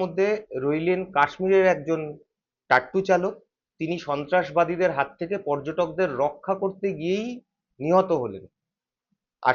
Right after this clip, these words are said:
সেই সঙ্গে পঁচিশ জন পর্যটক নিহত হলেন। এবং আমরা দেখলাম যে এরকম একটা ঘটনা, যেখানে ধর্ম বেছে বেছে হত্যা করা হচ্ছে, স্বাভাবিকভাবে সারা বিশ্বে প্রভাব পড়লো, দেশের মধ্যে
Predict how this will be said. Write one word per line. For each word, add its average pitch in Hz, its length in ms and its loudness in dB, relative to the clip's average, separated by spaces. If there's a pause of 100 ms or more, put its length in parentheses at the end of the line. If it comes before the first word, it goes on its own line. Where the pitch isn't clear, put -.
সেই 151 200 -6
সঙ্গে 196 200 0 (120)
পঁচিশ 170 320 -6 (120)
জন 202 120 0 (120)
পর্যটক 170 480 0 (440)
নিহত 165 340 0 (100)
হলেন। 92 220 -12 (720)
এবং 180 140 0 (100)
আমরা 196 140 8 (100)
দেখলাম 202 380 2
যে 208 120 0
এরকম 202 300 0
একটা 208 140 0 (140)
ঘটনা, 139 380 -2 (180)
যেখানে 160 340 -4 (1040)
ধর্ম 156 380 4 (220)
বেছে 147 360 2
বেছে 202 300 0 (540)
হত্যা 160 360 2
করা 127 240 2
হচ্ছে, - 280 -14 (920)
স্বাভাবিকভাবে 190 640 2 (100)
সারা 180 180 2 (120)
বিশ্বে 208 300 -4
প্রভাব 180 320 0
পড়লো, 185 220 -2 (120)
দেশের 165 300 -6
মধ্যে 175 260 -4